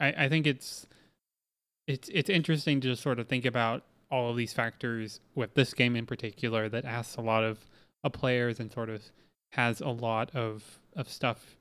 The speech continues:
uh, sort of hidden in it that would, you know, you know, necessitate, take, like, quite a, quite an investment either on time or, you know, collective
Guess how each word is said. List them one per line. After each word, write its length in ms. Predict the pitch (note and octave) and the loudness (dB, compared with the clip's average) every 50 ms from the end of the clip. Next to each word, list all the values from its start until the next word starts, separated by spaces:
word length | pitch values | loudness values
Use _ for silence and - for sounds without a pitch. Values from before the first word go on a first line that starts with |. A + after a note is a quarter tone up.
| _ _ - | _ _ -10
uh, 180 | B2 A2 A2 | -8 -8 -10
sort 200 | - - - A#2+ A2+ | -8 -8 -6 -6 -6
of 60 | A2 | -4
hidden 280 | - - C3 B2 A#2+ | -4 -2 -2 -2 -4
in 180 | C#3 - C3 B2 | -2 -2 0 0
it 240 | B2 A#2+ A#2 B2 - - _ _ _ _ _ _ _ _ - | 2 0 0 -2 -6 -12 _ _ _ _ _ _ _ _ -4
that 140 | B2 A#2+ A#2 | -2 -2 -2
would, 220 | A2+ A2+ A2 A2+ - _ | -2 -4 -4 -6 -10 _
you 140 | - - B2 | -6 -6 -6
know, 80 | C3+ - _ | -6 -8 _
you 140 | - E3 C3+ | -8 -6 -6
know, 80 | A#2 A#2 | -6 -4
necessitate, 680 | A#2 A#2 - - C3 A2+ - - B2+ - - C#3 - | -6 -6 -2 -2 -2 -2 0 -4 -4 -4 -4 -6 -6
take, 300 | - - C3+ A#2+ B2 - - _ _ _ _ | -6 -6 -6 -6 -6 -6 -10 _ _ _ _
like, 160 | - C3 - | -12 -12 -10
quite 300 | - - - B2+ A#2 A2+ | -14 -4 0 0 0 2
a, 320 | A#2 A2 A2 A2 A2 A#2+ B2+ - | 0 0 -2 -2 -4 -6 -8 -4
quite 200 | - E3 D#3 D3+ | -2 0 0 0
an 80 | D3 - - | 0 -4 -6
investment 520 | E3 C#3 C#3 B2 A#2 A#2 A#2+ - - A#2+ A#2 | -6 -4 0 0 0 -2 -2 -4 -4 -2 -2
either 200 | A2+ A#2 A2+ A2 | -2 -2 -2 -2
on 140 | A2 A#2 | -4 -6
time 480 | A#2 - B2+ A#2 A#2 A#2 A2+ A2+ A#2 A#2+ | -4 -4 -2 -2 -2 -2 -4 -6 -8 -10
or, 380 | - A#2+ A2+ A2 A2 A2 G#2+ G#2 - - _ _ _ _ | -8 -8 -6 -6 -6 -6 -8 -10 -14 -20 _ _ _ _
you 80 | C#3 A#2+ | -6 -6
know, 120 | A2 A2 - | -6 -6 -8
collective 600 | - - C3 A#2 G#2 - - - A#2 A2 G#2+ G#2 | -8 -4 -4 -4 -4 -6 -6 -6 -6 -6 -6 -10